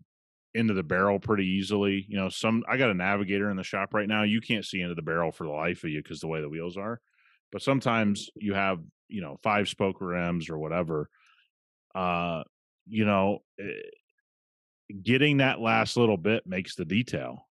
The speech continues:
right? So reaching your hand in there, scraping it on the rotor or carbon ceramics.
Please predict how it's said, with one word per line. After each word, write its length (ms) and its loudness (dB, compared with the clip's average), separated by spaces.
right? 280 -4
So 260 -4
reaching 440 2
your 120 0
hand 320 -2
in 140 -2
there, 340 -2
scraping 480 -2
it 80 2
on 140 2
the 60 2
rotor 800 4
or 460 -8
carbon 340 -2
ceramics. 800 -2